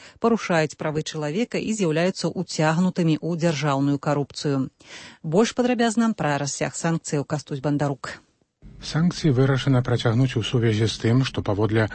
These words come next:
Speaker 2: Белага дому дзеянні афіцыйных прадстаўнікоў Беларусі, на якіх распаўсюджваюцца санкцыі, цытую, «па-ранейшаму ствараюць асаблівую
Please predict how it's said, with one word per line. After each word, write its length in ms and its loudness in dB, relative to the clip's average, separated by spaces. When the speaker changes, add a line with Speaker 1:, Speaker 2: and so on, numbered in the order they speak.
Speaker 2:
Белага 400 2
дому 380 2
дзеянні 400 4
афіцыйных 480 0
прадстаўнікоў 560 2
Беларусі, 640 0
на 160 2
якіх 320 0
распаўсюджваюцца 880 0
санкцыі, 540 0
цытую, 480 0
«па-ранейшаму 560 0
ствараюць 480 0
асаблівую 720 2